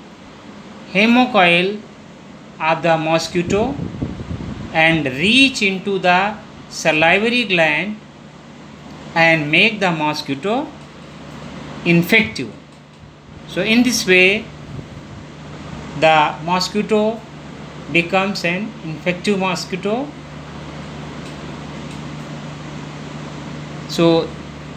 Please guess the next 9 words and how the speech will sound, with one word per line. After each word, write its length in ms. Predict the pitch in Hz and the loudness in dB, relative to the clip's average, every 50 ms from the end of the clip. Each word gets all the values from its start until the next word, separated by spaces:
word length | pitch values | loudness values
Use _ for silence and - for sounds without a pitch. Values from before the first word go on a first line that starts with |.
| - - - - - - - | -14 -14 -14 -14 -14 -12 -10
students, 580 | - - - 185 180 196 220 233 - - - - - - | -6 2 4 6 6 6 6 4 2 0 -4 -8 -14 -8
this 220 | 185 214 214 - | -6 -6 -4 0
is 420 | 269 269 277 262 - - - - - - - - - - - - - - - - - - | 0 0 0 -2 -6 -10 -10 -12 -14 -16 -16 -18 -18 -18 -18 -18 -20 -20 -20 -18 -14 -6
the 360 | 156 170 175 175 170 175 196 - - - - - - - - - - - - - - - - - - - - - - - - | 0 2 4 4 4 2 0 -4 -10 -16 -18 -18 -18 -20 -20 -20 -20 -20 -20 -20 -20 -20 -20 -20 -20 -20 -20 -20 -18 -14 -8
life 320 | 139 143 165 190 240 262 - | -2 2 4 4 4 4 2
cycle 500 | - 226 196 190 180 - 190 175 139 117 113 - - - - - - - - - - - - - - - - - - - - - - - - - | 4 4 4 4 2 0 -4 -6 -6 -6 -10 -14 -18 -20 -20 -20 -20 -20 -20 -20 -20 -20 -20 -20 -20 -20 -18 -18 -16 -16 -16 -14 -14 -12 -4 2
of 360 | 156 151 160 180 202 - - - - - - - - - - - - - - - - - - - - - - - - | 4 6 6 6 4 4 -2 -10 -14 -16 -16 -16 -16 -18 -18 -18 -18 -18 -18 -18 -18 -18 -18 -18 -16 -16 -14 -2 2
Plasmodium 640 | 165 156 165 170 170 - 165 151 151 156 165 175 170 | 4 4 4 4 2 -2 -4 -2 0 0 0 0 0
vivox. 800 | 156 151 151 156 160 180 214 247 247 - - - - - - | 0 0 0 0 0 0 -2 -2 -4 -6 -10 -12 -12 -12 -14